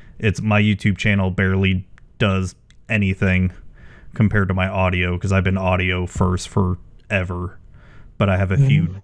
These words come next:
Speaker 1: dedicated people who only watch video. They refuse to watch or listen to my audio. So it's pretty much, I only have the YouTube channel for them.
Speaker 2: Nice.
Speaker 1: <laughs>
Speaker 2: I've been working on building the YouTube.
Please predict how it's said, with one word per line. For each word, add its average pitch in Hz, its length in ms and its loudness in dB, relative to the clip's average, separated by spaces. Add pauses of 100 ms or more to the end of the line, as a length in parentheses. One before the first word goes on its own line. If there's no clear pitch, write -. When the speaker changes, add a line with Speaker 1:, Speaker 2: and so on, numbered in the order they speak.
(120)
Speaker 1:
dedicated 101 600 0
people 92 400 0
who 95 200 0 (200)
only 127 400 4
watch 101 340 2
video. 90 540 -2 (320)
They 95 220 0 (100)
refuse 131 680 2
to 107 80 2
watch 92 260 2 (120)
or 98 200 2
listen 98 300 2
to 95 40 0
my 92 140 0
audio. 95 540 -2 (240)
So - 400 -6 (1200)
it's - 100 -20
pretty 98 200 -2
much, 95 140 -4
I 101 120 -2
only 98 180 0
have 98 160 0
the 98 140 2
YouTube 101 260 -2
channel 101 240 0
for - 160 0
them. 104 280 2 (1080)
Speaker 2:
Nice. 160 460 2 (360)
Speaker 1:
<laughs> - 420 0
Speaker 2:
I've 190 120 2
been 185 320 4
working 143 400 4
on 123 220 -2
building 123 320 0
the 120 200 2
YouTube. 120 240 0